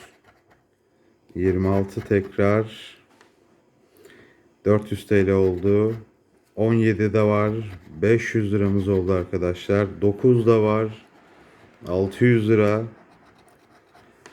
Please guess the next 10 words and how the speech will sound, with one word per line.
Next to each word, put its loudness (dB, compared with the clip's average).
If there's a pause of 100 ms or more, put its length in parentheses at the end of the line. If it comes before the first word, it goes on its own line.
(240)
Yirmi 2
üç -4
de 2
var. 2
Yedi -2
yüz. 0 (1400)
Yirmi 0
iki. 0 (960)
Yirmi -2
dört. -2